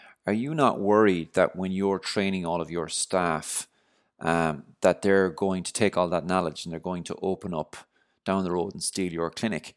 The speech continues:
steal all your business?" Now, um, I don't know whether you know this about my clinic, but what we do is we train our staff to do absolutely everything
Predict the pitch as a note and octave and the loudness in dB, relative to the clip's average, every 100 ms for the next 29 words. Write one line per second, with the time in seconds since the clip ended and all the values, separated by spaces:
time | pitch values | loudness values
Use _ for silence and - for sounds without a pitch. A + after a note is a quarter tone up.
0 | _ - - F#2 F2 E2 E2 G#2 B2 - | _ -8 -2 0 0 0 0 2 2 2
1 | - - - - - F#2+ F#2 - _ _ | 0 -2 -6 -10 2 4 4 0 _ _
2 | _ _ - F#2 F2+ F2 E2+ F2 - F#2 | _ _ 6 8 6 4 0 -4 2 4
3 | F#2+ F2+ E2+ E2+ F2 G2+ B2 - F#2 F2+ | 4 2 2 2 2 4 4 2 0 0
4 | F2 - F2 G2 F#2 G2 F#2+ F2+ F#2+ E2+ | -2 -4 -2 0 2 2 2 2 2 0
5 | D#2+ G2+ G#2+ G#2+ - G2 F2+ F2+ E2+ E2 | -2 0 0 -2 0 2 2 0 0 -2
6 | - - G2 F2+ E2+ - - - - - | 0 2 4 4 2 -2 -6 -8 -18 -20
7 | - - G#2 F#2+ F#2 F#2 - B2+ - - | -12 -8 -2 2 2 2 8 8 6 4
8 | - G#2+ G2+ - - G2 F#2+ F2+ G2 D#2+ | 6 6 4 0 6 6 6 0 0 -2
9 | E2 | -4